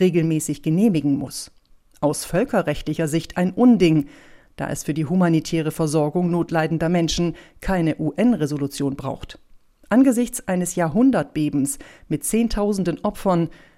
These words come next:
müssen die Vereinten Nationen Bab es Salame auch ohne Zustimmung aus Moskau nutzen. Seit Jahren versuchen Putin und Assad, sämtliche Hilfslieferungen über Damaskus zu lenken. Das Regime belohnt damit seine Anhänger,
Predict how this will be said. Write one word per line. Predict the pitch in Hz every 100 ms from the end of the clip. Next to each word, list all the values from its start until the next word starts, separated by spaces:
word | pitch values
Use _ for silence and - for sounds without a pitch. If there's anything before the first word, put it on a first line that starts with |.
| _ -
müssen | 175 165
die | 165
Vereinten | 170 - 202 196
Nationen | 175 156 - 202 233 170
Bab | 156 160 147
es | -
Salame | 151 175 175 160 -
auch | 180 - -
ohne | 233 165 -
Zustimmung | 233 208 - 160 160 -
aus | 202 -
Moskau | 160 147 - - 143
nutzen. | 156 143 - - - _ _ _ _ _ - -
Seit | - 190 185
Jahren | 226 269 214
versuchen | - 185 226 208 -
Putin | 262 254 247 240
und | 165 -
Assad, | 185 190 180 - - - _ -
sämtliche | 208 240 247 240
Hilfslieferungen | 233 208 185 - 180 180 175 175 175
über | 185 185
Damaskus | 190 202 214 - 151 -
zu | 160
lenken. | 147 139 - 143 - - _ _ -
Das | 147 -
Regime | 151 170 214
belohnt | 175 151 180 175
damit | 151 151
seine | 151 147
Anhänger, | - 196 185 175 165